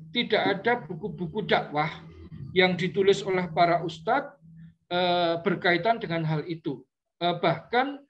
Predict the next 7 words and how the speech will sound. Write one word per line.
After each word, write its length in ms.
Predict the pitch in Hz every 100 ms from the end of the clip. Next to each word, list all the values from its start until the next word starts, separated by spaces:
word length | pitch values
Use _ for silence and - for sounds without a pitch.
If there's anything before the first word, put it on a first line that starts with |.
| _ _ _ _
eh, 320 | 185 185 175 175
penelitian-penelitian 1700 | 220 208 208 208 208 214 208 196 202 202 202 208 214 214 202 185 160 - -
yang 320 | 185 175 170
muncul 480 | 185 254 - 254 214
di 240 | 208 180 165
daerah, 480 | 160 160 165 160 - _ _ _ _ _
eh, 400 | - 330 320 -